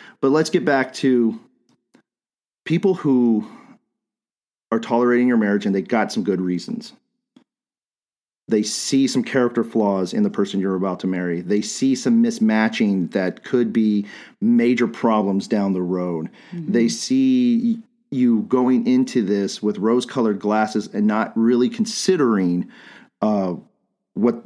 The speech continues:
Speaker 1: how this is gonna affect your life, and that your expectations is not matching their expectations.
Speaker 2: Right.
Speaker 1: So they're gonna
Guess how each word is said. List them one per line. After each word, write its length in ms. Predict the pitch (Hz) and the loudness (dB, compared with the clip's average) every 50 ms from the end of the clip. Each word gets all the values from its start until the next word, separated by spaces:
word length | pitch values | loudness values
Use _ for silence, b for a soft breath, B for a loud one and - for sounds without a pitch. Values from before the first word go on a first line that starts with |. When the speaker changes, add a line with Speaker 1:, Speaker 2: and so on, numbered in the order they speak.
| _ | _
Speaker 1:
how 140 | - - 123 | -2 0 0
this 160 | 117 117 113 | 0 2 0
is 80 | 120 107 | 0 0
gonna 140 | 123 117 107 | 2 0 0
affect 320 | 101 - 117 107 - - | 0 0 -2 -2 -2 -4
your 100 | 95 95 | -2 -2
life, 400 | 98 95 80 60 - - - - - _ _ _ _ _ _ _ _ _ _ _ _ _ _ _ _ _ _ _ _ | 0 0 -2 -4 -8 -14 -18 -20 -20 _ _ _ _ _ _ _ _ _ _ _ _ _ _ _ _ _ _ _ _
and 160 | 120 117 113 | 2 2 2
that 240 | 117 113 110 110 107 | 2 2 0 0 0
your 180 | 117 123 127 123 | 2 2 2 2
expectations 640 | 120 120 - 131 113 - 135 147 - - 117 104 92 | 0 0 -2 -4 -2 0 -2 -2 0 0 -2 -2 0
is 140 | 104 98 98 | -2 0 0
not 240 | 107 110 110 95 | 0 0 2 2
matching 400 | 101 107 107 117 117 - 104 101 | 0 2 0 0 0 0 -2 0
their 220 | 98 107 117 113 101 | 0 0 0 0 0
expectations. 800 | 92 87 - - 76 78 - - 82 82 85 - - - - - _ | -2 -6 -8 -10 -10 -10 -8 -8 -6 -6 -6 -8 -12 -14 -16 -14 _
Speaker 2:
Right. 200 | - 143 147 147 127 B B | -12 -10 -10 -10 -12 B B
Speaker 1:
So 260 | - - 139 131 117 | -4 -2 0 0 2
they're 160 | 110 127 143 | 2 0 2
gonna 220 | 156 180 180 165 | 2 2 0 0